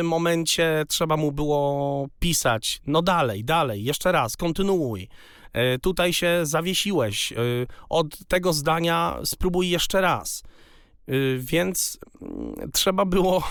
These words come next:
<laughs> no, e, troszeczkę współpracować, e, z, e,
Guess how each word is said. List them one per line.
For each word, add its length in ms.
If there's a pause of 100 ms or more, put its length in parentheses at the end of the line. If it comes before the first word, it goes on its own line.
(220)
<laughs> 280
no, 300 (280)
e, 60 (320)
troszeczkę 540 (640)
współpracować, 960
e, 300
z, 320
e, 20